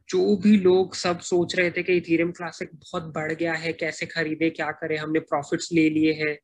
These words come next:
आज वो time है अपने profits को यूज़ करने का। वीचेन ये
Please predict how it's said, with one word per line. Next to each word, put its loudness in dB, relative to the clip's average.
आज -6
वो 2
time -2
है -2
अपने -4
profits -8
को 2
यूज़ -2
करने -8
का। -20
वीचेन 0
ये 0